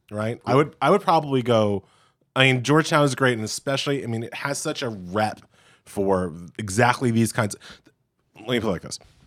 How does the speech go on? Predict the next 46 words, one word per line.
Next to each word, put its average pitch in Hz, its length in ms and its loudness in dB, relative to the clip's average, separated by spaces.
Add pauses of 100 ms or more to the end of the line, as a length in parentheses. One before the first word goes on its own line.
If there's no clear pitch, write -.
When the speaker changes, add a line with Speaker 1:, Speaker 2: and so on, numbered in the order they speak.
(300)
Speaker 1:
One 131 200 4
of 190 100 4
the 165 140 4
benefits 135 400 4
of 110 80 -2
going 131 240 2
to 117 160 0
a 110 80 2
law 113 180 2
school 101 360 0
that 101 240 -2
has 120 200 -2
a 117 80 0
reputation 117 560 -2
for 104 100 -8
doing 104 300 -2
one 113 240 2
thing 110 220 -4
or 104 100 -6
another 113 240 -4
thing 101 340 -10
well 95 400 -8 (380)
is 117 200 -4
that 113 340 0
a 110 80 -4
lot 120 280 4
of 147 120 4
your 143 140 6
classmates 127 640 2
are 117 200 -4
also 127 420 4
interested 123 580 2
in 110 240 0
doing 110 400 4 (260)
that 113 200 2
one 113 300 4
thing 113 200 2
or 113 80 2
the 110 120 4
other 113 180 6
thing 104 220 0
well, 113 340 6
right? 101 260 0
And 107 140 -8
so 107 320 -2 (220)
you 117 180 -4